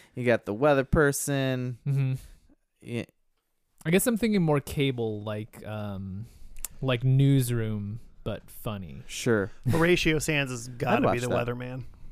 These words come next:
Speaker 2: <laughs>
Speaker 3: Has anyone said that?
Speaker 2: You just, I
Speaker 1: <laughs>
Speaker 2: trust that man with, with my, with my day.
Speaker 3: Yeah, I agree.
Speaker 1: It's gonna rain.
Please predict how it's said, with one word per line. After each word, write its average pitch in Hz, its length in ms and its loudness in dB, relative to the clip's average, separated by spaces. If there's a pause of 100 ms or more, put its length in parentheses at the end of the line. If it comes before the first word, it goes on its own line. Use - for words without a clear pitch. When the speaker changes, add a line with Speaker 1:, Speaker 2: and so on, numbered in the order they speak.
(180)
Speaker 2:
<laughs> - 480 0
Speaker 3:
Has 131 140 -6
anyone 127 280 -4
said 131 180 -8
that? 127 140 -8 (680)
Speaker 2:
You 139 220 -6
just, 143 480 4
I 139 240 2
Speaker 1:
<laughs> 139 80 0
Speaker 2:
trust 135 200 0
that 113 140 -4
man 110 240 -4
with, 110 140 -6 (160)
with 113 140 -8
my, 110 240 -6
with 117 160 -8
my 113 120 -6
day. 123 220 -4 (1700)
Speaker 3:
Yeah, 208 100 -10 (380)
I 147 60 -8
agree. 131 260 -6 (140)
Speaker 1:
It's 170 100 -14
gonna 190 240 -2
rain. 185 420 -4